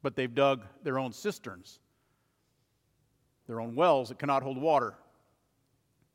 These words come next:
As a thief is disgraced when he's caught, so is the house of Israel disgraced. They, their kings, their officials, their priests, and their prophets.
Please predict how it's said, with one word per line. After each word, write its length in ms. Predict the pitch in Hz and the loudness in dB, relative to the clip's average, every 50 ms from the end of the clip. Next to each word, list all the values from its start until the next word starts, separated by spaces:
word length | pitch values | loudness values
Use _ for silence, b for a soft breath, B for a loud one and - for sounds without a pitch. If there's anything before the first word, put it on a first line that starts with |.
| _ _ _ _ _ _ _ _ _ _ _ _ _ _ _ _ _ _ _ _ _ _ _ _ _ _ - | _ _ _ _ _ _ _ _ _ _ _ _ _ _ _ _ _ _ _ _ _ _ _ _ _ _ 2
As 160 | 202 208 196 | 2 4 4
a 60 | 202 | 4
thief 260 | - - 262 254 - | 0 2 -4 0 0
is 100 | 190 143 | -2 -2
disgraced 580 | 123 156 143 - - - 226 214 165 139 - - | -2 -8 -10 -10 -4 0 2 2 2 0 -4 -6
when 120 | 131 135 | -8 -8
he's 100 | 135 117 | -8 -8
caught, 420 | - _ - 185 175 131 101 - - _ _ | -10 _ -2 0 2 2 0 -2 -12 _ _
so 200 | - - - 165 156 | -12 -6 -2 -2 -2
is 60 | 135 | -2
the 60 | 127 | 0
house 220 | 127 147 143 135 123 | 2 2 2 2 0
of 100 | 123 120 | -2 -4
Israel 320 | 147 135 110 131 127 120 | -4 -4 -4 -6 -8 -8
disgraced. 600 | 110 110 - - - 131 117 107 104 - - - _ _ _ _ _ _ _ _ _ _ _ _ _ _ _ _ _ _ _ _ _ _ _ _ _ _ _ _ _ _ _ _ _ _ _ _ _ _ _ _ _ _ _ _ _ _ _ _ _ _ _ _ _ _ _ _ _ _ _ _ _ _ B B B B B | -8 -10 -14 -10 -8 -8 -8 -8 -10 -16 -20 -20 _ _ _ _ _ _ _ _ _ _ _ _ _ _ _ _ _ _ _ _ _ _ _ _ _ _ _ _ _ _ _ _ _ _ _ _ _ _ _ _ _ _ _ _ _ _ _ _ _ _ _ _ _ _ _ _ _ _ _ _ _ _ B B B B B
They, 320 | - 135 175 185 190 214 226 | 2 6 8 8 8 8 8
their 140 | 196 175 156 | 6 4 4
kings, 440 | - - 202 196 202 220 226 214 | 2 0 0 0 0 -2 -4 -4
their 160 | 165 175 156 143 | -2 0 0 0
officials, 520 | 135 - 220 208 - 220 208 208 196 165 | 2 2 2 2 4 2 2 2 0 0
their 140 | 170 160 143 | 0 -2 -2
priests, 380 | - - - 240 247 220 - | -2 -4 -2 -2 -2 -2 -2
and 100 | 180 180 | -4 -2
their 80 | 180 170 | -2 -2
prophets. 560 | - - - 202 196 180 - 123 113 - - | -2 2 2 4 4 2 0 -6 -10 -12 -18